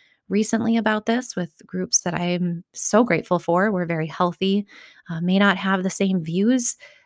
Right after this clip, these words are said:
politically, but we're able to express those differently and lovingly. And I feel very fortunate that in that one space of my life, uh, individuals are feeling the same push and pull that I have been, and yet we can come together and help heal one another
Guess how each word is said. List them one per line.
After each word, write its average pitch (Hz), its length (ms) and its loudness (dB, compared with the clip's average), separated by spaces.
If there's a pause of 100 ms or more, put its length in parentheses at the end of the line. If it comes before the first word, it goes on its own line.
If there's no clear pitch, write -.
(120)
politically, 233 560 4
but 208 180 0
we're 180 120 0
able 185 240 0
to - 160 -6
express - 480 -4
those 214 380 2 (120)
differently 214 580 0
and 165 280 -2
lovingly. 214 600 2
And 170 300 -2 (340)
I 170 120 -2
feel 208 400 2
very 190 240 2
fortunate 190 560 -2
that 175 120 0
in 170 120 -2
that 170 160 -2
one 180 160 0
space 185 320 -2
of 170 80 -4
my 170 120 0
life, 175 480 0 (480)
uh, 165 160 -4
individuals 185 600 2
are 175 60 -2
feeling 180 340 0
the 170 80 -2
same 175 400 -2
push - 340 -4
and 175 100 -4
pull 185 280 -2
that - 160 -8
I 220 180 2
have 202 220 -2
been, 170 340 0
and 185 120 -2
yet 175 140 -2
we 185 120 -2
can 180 160 -4
come 170 180 -6
together 165 400 -4
and 165 180 -4
help 165 280 -6
heal 175 320 0
one 165 120 -2
another 160 480 0